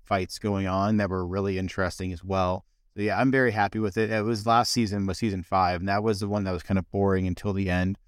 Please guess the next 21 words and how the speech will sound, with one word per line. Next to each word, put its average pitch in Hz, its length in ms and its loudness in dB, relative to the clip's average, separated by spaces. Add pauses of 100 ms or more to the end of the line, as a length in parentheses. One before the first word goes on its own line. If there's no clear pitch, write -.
(280)
Season 139 260 0
four 120 200 2
did 110 160 2
have 101 220 0
the 104 120 -4
o-, 104 260 -2 (100)
uh, 101 100 -2
the 98 140 -2
overall 101 600 0 (120)
overhaul 110 600 2
arc 110 260 0
with 95 200 -10
Eri. 113 380 0 (520)
So 107 80 0
that 107 100 0
was, 104 160 0
like, 104 120 -4
the 92 100 -6
first 87 320 -4
half. 117 300 2
So 95 420 -2